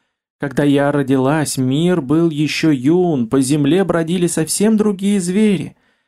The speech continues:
Нет, тогда зверей не было, но на вершине продуба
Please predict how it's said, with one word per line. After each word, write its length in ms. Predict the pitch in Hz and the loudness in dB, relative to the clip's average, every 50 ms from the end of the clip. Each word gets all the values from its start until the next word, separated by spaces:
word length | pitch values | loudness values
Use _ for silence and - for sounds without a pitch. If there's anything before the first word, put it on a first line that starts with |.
| _ _ _ _ _ _ _ _ - | _ _ _ _ _ _ _ _ -4
Нет, 500 | 185 202 190 143 - - - - - _ _ - | -2 -2 -2 -2 -4 -8 -16 -20 -20 _ _ -6
тогда 460 | - 170 165 135 139 135 165 156 143 | -4 -4 -2 -2 -2 0 0 0 0
зверей 340 | 131 139 143 139 143 143 135 | 2 2 2 4 2 2 2
не 240 | 135 135 131 127 | 2 0 0 0
было, 240 | 120 120 120 120 123 | 2 2 2 2 2
но 160 | 123 131 147 | 2 2 2
на 140 | 165 170 175 | 2 2 2
вершине 440 | 170 180 175 - - 214 202 196 190 | 2 2 0 0 0 0 2 2 2
продуба 640 | 185 180 175 170 156 147 190 226 233 196 202 196 | 0 0 -2 -2 0 0 0 0 0 0 -2 -2